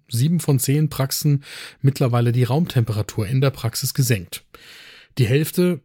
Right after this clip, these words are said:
spart Energie, indem sie vorhandene Geräte nicht so nutzt, wie sie das vorher getan hat.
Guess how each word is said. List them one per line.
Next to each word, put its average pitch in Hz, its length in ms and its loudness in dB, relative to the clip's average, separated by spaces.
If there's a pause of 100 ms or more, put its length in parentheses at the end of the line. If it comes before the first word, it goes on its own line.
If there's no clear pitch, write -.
spart 139 360 0
Energie, 139 520 2
indem 131 320 2
sie 127 240 2
vorhandene 127 440 2
Geräte 120 360 0
nicht 135 260 0
so 120 160 2
nutzt, 131 340 -2
wie 127 60 2
sie 123 120 2
das 117 140 0
vorher 127 280 0
getan 147 360 0
hat. 156 240 0